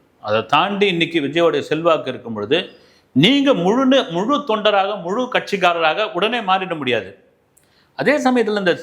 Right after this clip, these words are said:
சில்லித்தனமான சில வேலைகள்லாம் பண்ணும் பொழுது, ஏற்கனவே வந்து ஊருக்கு வெறுவாயை மெல்றதுக்கு என்ன கிடைக்கும் அப்படின்னு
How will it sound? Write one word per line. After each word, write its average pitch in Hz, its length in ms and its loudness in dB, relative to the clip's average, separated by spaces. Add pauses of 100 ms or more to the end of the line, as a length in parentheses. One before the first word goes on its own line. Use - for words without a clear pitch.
சில்லித்தனமான 226 800 0
சில 151 220 -4
வேலைகள்லாம் 156 520 -2
பண்ணும் 139 200 -6
பொழுது, 123 300 0 (640)
ஏற்கனவே 208 600 2
வந்து 180 260 0 (320)
ஊருக்கு 160 400 0 (1500)
வெறுவாயை 190 500 4
மெல்றதுக்கு 175 540 -2
என்ன 175 320 0
கிடைக்கும் 175 500 0
அப்படின்னு 143 300 -4